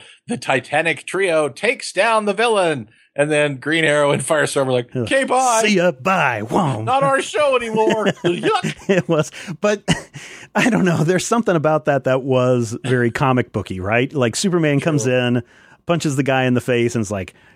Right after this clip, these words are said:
Speaker 2: "You okay, uh, Vibe?" And Vibe's like, "Yeah, man, thanks, Superman.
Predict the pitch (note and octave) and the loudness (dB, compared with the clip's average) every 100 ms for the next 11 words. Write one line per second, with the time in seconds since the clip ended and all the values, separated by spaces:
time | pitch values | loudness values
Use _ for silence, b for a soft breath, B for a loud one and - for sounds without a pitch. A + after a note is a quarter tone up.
0 | - G2 B2+ C3 - A#2 D3 D3 D3 D3+ | -8 -2 0 0 -2 -2 0 2 2 2
1 | C#3+ C#3 C#3+ C3 A#2 C3 D3+ E3+ C#3+ A#2+ | 2 2 2 0 0 0 2 0 0 0
2 | A2+ A2+ G#2+ F2 - - G#2+ A2+ A#2 A#2+ | -2 -2 -6 -10 -8 -8 -6 -4 -4 -4
3 | D3 C3+ A#2 - A2 A2 A2 A#2+ | -4 -6 -4 -4 -2 -2 0 0